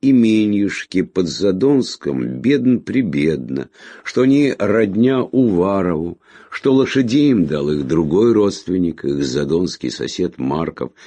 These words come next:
что его пегие лошади на всю губернию известны, равно как и живодёр-кавказец, который был у Маркова сперва, как обыкновенно, объездчиком, а потом прижился у него, стал его закадычным другом,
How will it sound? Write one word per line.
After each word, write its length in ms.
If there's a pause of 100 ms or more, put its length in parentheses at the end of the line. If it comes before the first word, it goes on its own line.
(140)
что 220
его 340
пегие 580
лошади 440
на 160
всю 200
губернию 720
известны, 680 (240)
равно 400
как 220
и 60
живодёр-кавказец, 1400 (200)
который 380
был 260
у 100
Маркова 500
сперва, 560 (220)
как 200
обыкновенно, 1040 (100)
объездчиком, 960 (180)
а 120
потом 380
прижился 680
у 60
него, 260
стал 280
его 120
закадычным 800
другом, 500